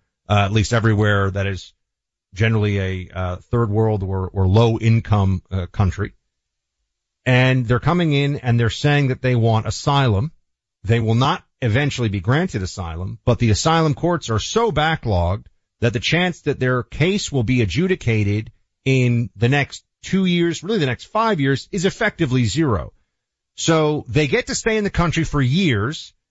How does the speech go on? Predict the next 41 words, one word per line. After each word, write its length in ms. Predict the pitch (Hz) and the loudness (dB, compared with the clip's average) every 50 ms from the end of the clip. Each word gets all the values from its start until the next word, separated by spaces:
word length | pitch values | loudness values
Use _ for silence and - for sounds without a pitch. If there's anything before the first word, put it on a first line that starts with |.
| _ _ _ | _ _ _
They 140 | - 135 151 | 0 0 0
get 160 | 147 170 - | 0 -2 -4
to 100 | - - | -4 -4
claim. 500 | - - - 214 233 196 160 147 156 165 | -2 0 0 2 2 2 2 0 0 0
Now, 120 | 151 147 160 | -2 -2 -2
remember, 260 | 196 254 247 160 139 | 0 0 0 0 0
the 100 | 120 139 | 0 0
asylum 400 | 131 - - 233 254 254 226 185 | 0 2 2 0 0 0 0 -2
claim 300 | - - 185 180 160 147 | -2 -2 0 0 0 0
itself 340 | 127 - 175 170 143 120 123 | 0 0 -2 -2 0 0 0
is 120 | 143 110 | 0 2
a 60 | 120 | 2
lie, 500 | 110 101 98 104 117 127 151 190 214 185 - | 2 2 2 2 0 0 -2 -4 -6 -4 0
and 120 | 123 127 | 0 2
it 60 | 127 | 2
is 240 | 131 127 110 87 - _ _ _ _ _ _ _ - | 2 0 -2 -4 -8 _ _ _ _ _ _ _ -6
against 400 | 127 117 135 170 175 170 - - | -4 -2 -2 -2 -2 -4 -4 -4
the 80 | 143 | -4
law 380 | 123 110 110 120 139 156 170 180 | -2 -2 0 -2 -2 -2 -4 -6
to 140 | - - 113 | -6 -6 -6
lie 360 | 104 104 107 113 113 117 117 101 | -6 -4 -6 -6 -6 -6 -8 -8
to 360 | - 113 110 101 98 95 95 - _ _ _ _ - | -8 -6 -4 -4 -4 -4 -6 -8 _ _ _ _ -14
immigration 460 | 92 92 82 - 131 135 - - 131 | -12 -10 -6 -4 -2 -2 -2 -2 -2
officials, 420 | 123 - 127 123 - - 120 117 - _ _ _ _ _ _ | -2 0 0 0 0 0 -4 -6 -6 _ _ _ _ _ _
but 160 | - 127 117 | 0 2 4
they 100 | 117 127 | 4 2
say 240 | 127 - - 160 151 | 2 2 2 2 2
they 140 | 131 143 135 | 2 2 2
have 140 | 127 120 110 | 0 0 -2
a 20 | |
credible 440 | 98 - - 151 170 170 156 165 147 | -4 -2 -2 0 0 0 -2 -2 -4
fear 600 | - - - 143 139 131 131 123 123 123 120 - _ _ _ _ _ - | -4 -4 -2 0 0 2 2 0 0 -2 -4 -8 _ _ _ _ _ -6
of 160 | 107 110 95 | -4 -4 -2
violence 500 | 80 117 120 123 123 120 120 113 - - | 0 0 2 2 2 2 0 -2 -4 -4
in 160 | - 120 113 | -4 -4 -2
their 120 | 113 113 | -2 0
home 180 | 98 110 110 107 | 0 0 -2 -2
country. 360 | - - 101 98 - 87 90 | -2 -4 -4 -4 -4 -6 -4
I 20 | 110 | -2
mean, 140 | 123 135 - | -2 0 2
it's, 280 | 151 147 - - - | 0 0 -2 -2 -10